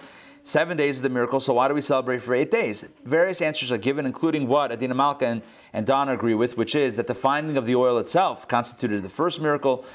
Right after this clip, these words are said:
so that's the, even day one is a miracle. Some say that the first day miracle,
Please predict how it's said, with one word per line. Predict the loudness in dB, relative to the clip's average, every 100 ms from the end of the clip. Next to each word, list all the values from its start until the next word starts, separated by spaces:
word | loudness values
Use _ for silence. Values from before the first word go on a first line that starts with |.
| -14
so | 0
that's | 2 2
the, | 0 0
even | 2 2 2
day | 2
one | 2 2 2
is | 0
a | -2
miracle. | 0 0 2 0 -2 -12 -20 -2
Some | 2 2
say | 2 0 0
that | 0
the | -2
first | -4 0 0 2
day | 2 2 2
miracle, | 0 0 0 2 2 0